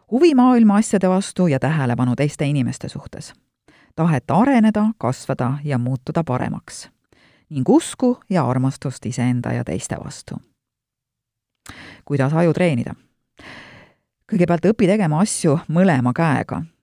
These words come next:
Kui oled paremakäeline, kasuta vahepeal vasakut kätt ja vastupidi.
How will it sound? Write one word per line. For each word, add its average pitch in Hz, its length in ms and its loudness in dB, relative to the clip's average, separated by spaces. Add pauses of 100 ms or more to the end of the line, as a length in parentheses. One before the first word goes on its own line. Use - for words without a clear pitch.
(120)
Kui 135 100 -4
oled 123 240 -2
paremakäeline, 170 920 2 (100)
kasuta 143 480 -4
vahepeal 143 580 0
vasakut 117 440 -4
kätt - 260 -8
ja 175 100 2
vastupidi. - 580 -8